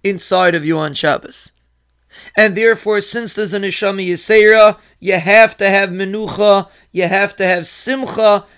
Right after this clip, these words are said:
you have to have gadlus, you have to be a mokim that's roy for the neshama yisera. And this is an amazing idea. A person wants to experience the neshama yisera, a person wants to have the benefit that the neshama yisera gives.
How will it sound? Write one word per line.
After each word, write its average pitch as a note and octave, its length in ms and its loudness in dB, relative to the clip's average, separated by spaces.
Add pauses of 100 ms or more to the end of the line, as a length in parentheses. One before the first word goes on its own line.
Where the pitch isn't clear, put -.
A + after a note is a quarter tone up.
you F3 120 -2
have F3+ 220 -2
to F#3 80 -4
have E3+ 220 -4
gadlus, A3 840 2 (180)
you F#3 120 -4
have G#3 260 0
to G#3+ 100 -2
be G3 140 -2
a F#3 80 0
mokim A3 560 -2
that's G3 240 -6
roy G#3 560 6 (240)
for - 100 -12
the F3 80 -8
neshama D#3 480 -8
yisera. - 460 -16 (520)
And G3+ 160 -4
this F3 120 -6
is D3 80 -10
an F#3+ 100 -2
amazing A#3 480 0
idea. B3+ 540 -2 (680)
A F#3 120 2
person G#3 500 -4
wants G#3+ 300 -4
to G#3 120 0
experience A3 760 -2
the G#3 60 -10
neshama F#3+ 460 -6
yisera, F#3 640 -2 (240)
a F#3+ 120 2
person G#3 420 -4
wants G3+ 260 -4
to G3 120 0
have F#3 180 2
the F#3 80 -2
benefit A3 680 2 (220)
that G3 180 0
the G3 80 -6
neshama G3+ 420 -4
yisera F#3 460 0
gives. - 460 -8